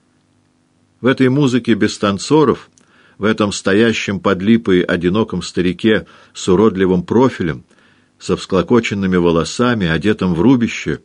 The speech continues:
было как бы фантастически олицетворено пожелание Рафаэля. Лил потоками дождь, настоящий июньский дождь, который внезапно низвергается на землю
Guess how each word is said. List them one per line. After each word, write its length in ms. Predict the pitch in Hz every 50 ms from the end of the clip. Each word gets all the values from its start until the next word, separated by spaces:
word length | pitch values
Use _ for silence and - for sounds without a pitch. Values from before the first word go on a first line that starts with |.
| _ _ _ _ _ _ _ _ _ -
было 240 | - 104 117 117 110
как 260 | - 120 117 110 101
бы 240 | 101 110 107 98 87 _ _ - _ _ _ _
фантастически 1300 | - - 104 98 90 95 101 92 - - - - 120 147 151 - 139 131 - - - - 117 117 113 -
олицетворено 920 | - 101 101 101 98 - - - - 92 87 90 92 92 92 98 113 117 113
пожелание 760 | 113 - 101 85 82 92 87 92 104 95 90 90 87 85 85
Рафаэля. 640 | 82 82 - - 90 80 76 71 69 62 62 - _ _ _ _ _ _ _ _ _ _ _ _ _ _ _ _ _ _ _ _ _ _ _ _ -
Лил 380 | 92 98 135 170 165 160 160
потоками 640 | 160 - 135 127 - 143 156 147 - - 127 123 123
дождь, 520 | 107 92 95 92 80 - - - - - _ _ _ _ _ _ _ _ _ _ -
настоящий 1040 | 76 73 - - - 80 82 101 135 147 143 131 - - - 117 113 110 98 104 -
июньский 640 | 76 76 71 73 95 123 123 113 - - - 73
дождь, 360 | 71 69 90 101 92 - - _ _ - - - - - - _
который 360 | - 76 73 82 82 80 87 85
внезапно 500 | 80 92 92 85 107 113 110 113 107 98
низвергается 800 | 95 98 90 85 90 92 87 80 107 104 95 92 - - 90 85
на 120 | 82 82
землю 500 | 76 85 117 135 131 120 110 104 92